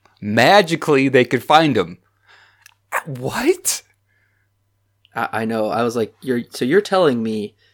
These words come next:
Speaker 2: you couldn't see the sun this whole time, nor could you use any," they're like, "Well, we don't have the technology." I'm like, "So you can't just pull out a compass or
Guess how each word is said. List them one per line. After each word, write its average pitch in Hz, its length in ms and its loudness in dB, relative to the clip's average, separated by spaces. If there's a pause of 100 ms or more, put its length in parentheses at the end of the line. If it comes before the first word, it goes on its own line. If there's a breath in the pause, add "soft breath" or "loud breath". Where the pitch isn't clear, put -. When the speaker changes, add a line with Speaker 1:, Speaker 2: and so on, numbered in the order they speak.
(480)
Speaker 2:
you 131 260 -2
couldn't 165 320 -2
see 147 200 0
the - 100 -2
sun 226 320 0
this 139 140 -4
whole 117 200 -2
time, 117 380 -4
nor 190 220 2
could 151 320 -2
you 147 140 0
use 139 640 0
any," 165 360 -4 (240 soft breath)
they're 147 80 0
like, 139 160 0
"Well, 143 220 6
we 127 160 -4
don't 143 140 0
have 135 120 2
the 120 80 -2
technology." 110 520 -2
I'm 110 80 -4
like, 107 160 -8
"So 135 100 -2
you 143 220 0
can't 156 260 -2
just 131 180 -8
pull 143 200 2
out 139 360 2 (540)
a - 120 -10
compass 160 840 -2
or 107 380 0